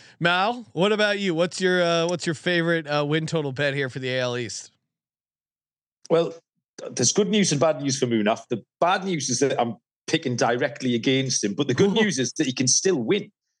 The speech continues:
Speaker 2: 'Cause I've got the Rays winning the division, but with the eighty-nine wins. So
Speaker 1: Oh,
Speaker 2: you
Speaker 1: okay.
Speaker 2: can still,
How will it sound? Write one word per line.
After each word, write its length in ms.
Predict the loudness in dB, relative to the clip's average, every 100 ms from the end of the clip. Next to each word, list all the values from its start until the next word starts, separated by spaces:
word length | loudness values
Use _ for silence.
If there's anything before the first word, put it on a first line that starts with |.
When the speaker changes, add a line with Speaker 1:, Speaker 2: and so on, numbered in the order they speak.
| _
Speaker 2:
'Cause 80 | -2
I've 120 | 0
got 140 | 2 2
the 60 |
Rays 400 | 2 4 4 2
winning 240 | 2 0 -2
the 60 | -2
division, 560 | 0 0 0 -2 -6 _ _ _ _ _ -2
but 120 | 0
with 120 | 2
the 220 | 2 2 0
eighty-nine 500 | 0 0 0 0 -2
wins. 460 | -4 -6 -10 -6
So 320 | -2 2 4 4
Speaker 1:
Oh, 500 | 4 2 0 -4 -4 -2
Speaker 2:
you 60 |
Speaker 1:
okay. 20 | 0
Speaker 2:
can 160 | 0
still, 180 | 0 0